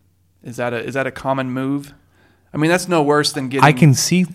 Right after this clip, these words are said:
Speaker 2: kinda where the skill set overlaps.
Speaker 1: Right.
Speaker 2: The body types don't.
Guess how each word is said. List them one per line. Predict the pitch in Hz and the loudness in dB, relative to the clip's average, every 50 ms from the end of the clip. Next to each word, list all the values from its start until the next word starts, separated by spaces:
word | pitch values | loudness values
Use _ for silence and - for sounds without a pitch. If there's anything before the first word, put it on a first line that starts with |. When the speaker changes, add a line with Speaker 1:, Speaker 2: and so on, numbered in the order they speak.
| - - - | -14 -16 -10
Speaker 2:
kinda | - 143 131 127 | -6 -4 -2 -2
where | 120 123 120 | 0 -2 -2
the | 110 107 98 | -2 -4 -4
skill | - - - - 123 113 | -4 -6 -4 -4 -4 -4
set | 110 - - 117 - | -4 -6 -8 -8 -8
overlaps. | - - 107 104 90 87 90 95 117 143 - - - - - _ _ - | -10 -12 -10 -10 -8 -8 -8 -10 -10 -12 -12 -14 -16 -16 -16 _ _ -10
Speaker 1:
Right. | 107 113 101 85 78 - _ _ _ _ _ _ _ _ _ - _ _ _ _ - | -8 -6 -6 -8 -10 -14 _ _ _ _ _ _ _ _ _ -20 _ _ _ _ -12
Speaker 2:
The | 131 120 113 | -8 -8 -6
body | 104 101 113 107 110 110 107 | -4 -2 -2 -2 -2 -2 -4
types | 101 104 104 104 - - | -6 -8 -12 -12 -12 -14
don't. | 101 98 98 92 82 82 - - - | -12 -12 -12 -12 -12 -16 -20 -20 -20